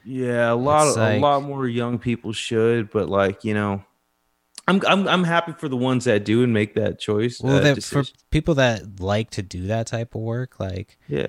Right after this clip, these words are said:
Speaker 2: if you, once you know how to do that type of work and stuff, and you
Speaker 1: You can
Speaker 2: work
Speaker 1: make a
Speaker 2: your way
Speaker 1: living.
Speaker 2: and you can make a lot of money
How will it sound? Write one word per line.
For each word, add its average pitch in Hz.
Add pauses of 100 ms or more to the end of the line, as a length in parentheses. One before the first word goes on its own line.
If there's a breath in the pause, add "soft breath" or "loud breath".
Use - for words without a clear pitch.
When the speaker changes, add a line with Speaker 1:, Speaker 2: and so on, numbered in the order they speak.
(120)
Speaker 2:
if 101
you, 139
once 113
you 131
know 101
how 107
to 104
do 95
that 104
type 107
of 104
work 104
and 104
stuff, -
and 95
you 104 (280)
Speaker 1:
You 131
can 104
Speaker 2:
work 135
Speaker 1:
make 120
a -
Speaker 2:
your 101
way 98
Speaker 1:
living. 95
Speaker 2:
and 117
you 113
can 113
make 113
a 92
lot 101
of 104
money 98